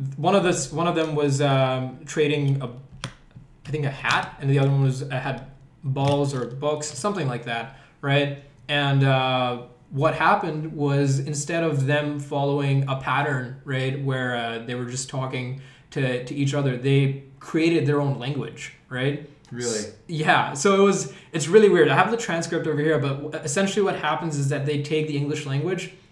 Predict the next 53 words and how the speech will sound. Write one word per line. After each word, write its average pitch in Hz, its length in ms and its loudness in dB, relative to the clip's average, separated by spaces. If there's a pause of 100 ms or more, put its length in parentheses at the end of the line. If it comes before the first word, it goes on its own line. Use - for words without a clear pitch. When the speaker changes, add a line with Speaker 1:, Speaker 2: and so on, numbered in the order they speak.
(100)
Speaker 1:
and 156 100 0
then 175 100 2
they, 160 180 4
they 156 160 2
turn 190 260 0
it 180 80 0
around 151 220 0
a 143 40 -4
little 120 200 -2
bit. 117 160 -6
They 135 60 0
make 151 200 4
it, 143 100 -2
like, 139 280 0 (340)
it 160 60 -4
doesn't 202 220 4
make 220 160 8
any 190 140 4
sense 175 440 -2
to 156 120 -4
understand 156 720 -2 (220)
to - 160 -8
us, - 440 -2 (160)
but, 143 300 2
uh, 135 300 4
the 139 80 -2
people 180 240 -2
that 175 100 -2
were 160 100 2
watching 143 360 2
over 143 160 0
them 123 260 -4 (380)
o-, 151 220 2
like, 151 200 0
observed, 147 300 4
like, 139 140 4
an 135 60 4
obvious, 131 360 2
like, 120 160 -6
pattern. 131 260 -2
They 151 80 4
were 180 100 6
definitely, 147 680 -2
like, 143 120 -2
communicating 139 520 0
with 131 100 2
each 127 180 -4
other. 117 300 -6
So 131 320 -4 (320)
it 151 80 -6
goes 165 220 4
like 143 140 4
this. - 400 -4